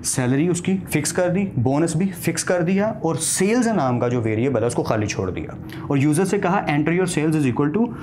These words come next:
और आगे कुछ भी नहीं है तो cursor billing करना शुरू कर देगा। सी इन कर दो, जो भी वो लिखे उसको sales में। अब I hope so आपको समझ आ रही होगी। For example, वो यहाँ पे लिख देता है ट्वेल्व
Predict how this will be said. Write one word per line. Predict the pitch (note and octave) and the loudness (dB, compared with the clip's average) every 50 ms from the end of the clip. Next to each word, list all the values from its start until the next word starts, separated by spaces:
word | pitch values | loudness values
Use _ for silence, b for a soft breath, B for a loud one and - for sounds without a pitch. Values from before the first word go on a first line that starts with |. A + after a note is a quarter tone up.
| B B B | B B B
और | - D3+ D3 | -2 0 0
आगे | C#3 C3+ D#3 E3+ | 2 2 2 2
कुछ | E3+ D#3+ - D3+ | 0 0 0 0
भी | D#3 G3 | 2 2
नहीं | G3+ G3 G3 | 2 2 2
है | G3+ E3 | 2 0
तो | F#3+ E3 | 0 0
cursor | D3+ C#3 B2 - F3 F3+ | 0 0 0 0 0 2
billing | C3+ A#2+ A2+ A2+ A2+ A2+ | 2 2 2 0 0 -2
करना | A2+ A2 A2 | -2 -2 -4
शुरू | A2 - A2+ G#2 G2+ | -2 -2 -2 -2 -2
कर | F#2+ - G2+ | -2 -2 -2
देगा। | F#2+ F2+ F#2 - - - - B B B B B B B B B B B B - | -2 -2 -4 -6 -6 -8 -12 B B B B B B B B B B B B -8
सी | - - - - A3+ A3+ | -6 -2 0 2 2 2
इन | A3+ A3+ - A#3 A#3 A3+ A3 | 2 2 2 2 2 2 2
कर | - D3+ C3+ B2 | 2 0 0 0
दो, | A#2+ A#2+ D#3+ G3+ A3 A3 - | 0 0 0 -2 -2 0 0
जो | C3+ A2+ A2 F3+ G3+ A3+ | 0 2 4 4 4 4
भी | G3+ A3+ B3 | 4 4 4
वो | A3+ G#3+ A#3+ | 4 4 4
लिखे | G3 D3+ C3+ - - F#3+ G3 | 4 2 2 2 0 0 2
उसको | F#3+ D3 - F#3 D#3 | 2 2 2 0 0
sales | - - A2+ G2+ G2 F#2+ | 2 0 0 0 0 -2
में। | G#2 G2+ G2 G2+ - - - | -2 -2 -4 -6 -10 -6 -4
अब | - D3 C3 D3 | -2 0 0 0
I | D#3 D#3 | 0 2
hope | D3+ B2+ C#3+ A#2+ A#2 | 2 0 0 -2 -2
so | - - | -2 -4
आपको | C3 B2 A#2+ - A#2 | -4 -4 -2 -2 -2
समझ | - A#2+ G#2 G#2 G2+ G2+ | -2 0 0 0 0 -2
आ | G2 F#2+ | -2 -2
रही | F#2 F#2+ | -2 -2
होगी। | G2 F2+ F2+ G2+ A2+ | -4 -4 -4 -6 -6
For | - - - B3 B3+ | -4 0 0 2 2
example, | B3+ D#3 C3 C3 A2 A2 E3 D#3+ C3 C#3 C#3 B B B B B - | 2 2 2 0 0 0 0 0 0 -2 -4 B B B B B 0
वो | C3+ E3+ | 0 2
यहाँ | D#3 D#3+ D#3 F3 F3 | 2 2 2 2 2
पे | - - | 2 2
लिख | D3 C#3 D#3+ D#3+ E3+ | 2 2 2 2 0
देता | C3+ C3 G#2+ G2 - A2 | 0 0 0 0 0 0
है | G#2+ C#3+ E3+ F#3 | 0 0 -2 -2
ट्वेल्व | - - C#3+ C3 C3+ B2 | -2 0 0 2 0 0